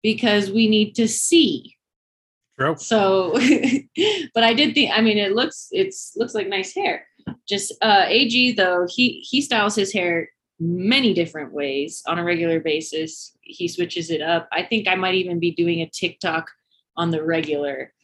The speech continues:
Speaker 1: of every time he changes up his hair. So, because I love it every way he does it, you know, every way he has it, he, any way he wears it, it looks good.
Speaker 2: It, I, I
Speaker 1: Braids.
Speaker 2: think I, I think I
Speaker 1: Yeah.
Speaker 2: prefer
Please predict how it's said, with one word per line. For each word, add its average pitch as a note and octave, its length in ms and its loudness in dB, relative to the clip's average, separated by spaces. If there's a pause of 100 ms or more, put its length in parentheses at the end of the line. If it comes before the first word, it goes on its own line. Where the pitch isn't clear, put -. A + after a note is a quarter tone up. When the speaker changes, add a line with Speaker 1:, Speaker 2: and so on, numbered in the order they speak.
(260)
Speaker 1:
of C#3+ 280 -8
every D#3+ 320 -2
time D#3 240 -8
he D3 80 -8
changes C#3+ 420 -10
up C3+ 140 -10
his C#3+ 140 -14
hair. A2+ 400 -8 (400)
So, D3 680 -4 (340)
because F#3+ 320 2
I F3 200 2
love G#3 220 4
it G#3+ 100 4
every G#3 220 4
way G3 180 4
he F#3 120 0
does E3+ 280 2
it, B2+ 180 -12
you E3 120 -4
know, E3 120 -4
every G3 240 2
way G3+ 160 4
he G3 140 4
has E3 300 -2
it, - 180 -14
he, - 480 -8 (500)
any G3+ 220 0
way G3 180 2
he G3+ 140 0
wears G3+ 320 0
it, G3 160 -2
it E3 120 0
looks D3+ 200 -6
good. - 240 -14 (1200)
Speaker 2:
It, E3+ 240 -2
I, D#3 240 2
I - 20 0
Speaker 1:
Braids. D#3+ 240 0
Speaker 2:
think F3 140 -2
I, D3 280 0 (280)
I C#3+ 100 -2
think F#3 160 -2
I G#3+ 40 0
Speaker 1:
Yeah. G3 80 -4
Speaker 2:
prefer D3 680 -2